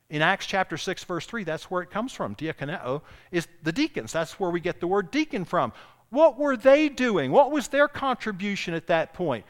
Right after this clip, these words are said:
They served tables. I tell you what, that to me is a real encouragement.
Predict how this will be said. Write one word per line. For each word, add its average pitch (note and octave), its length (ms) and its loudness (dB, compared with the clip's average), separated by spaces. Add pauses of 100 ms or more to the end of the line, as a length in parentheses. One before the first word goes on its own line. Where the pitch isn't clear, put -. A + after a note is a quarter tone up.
(160)
They A3+ 60 -10
served A#3 340 -4
tables. - 540 -8 (2750)
I C4 80 -2
tell C4+ 160 0
you A3+ 80 2
what, G#3+ 200 4
that A#3 180 2
to - 80 -4
me G3 140 0
is D#3 120 0
a C#3+ 60 -4
real E3 240 0
encouragement. B2+ 640 -4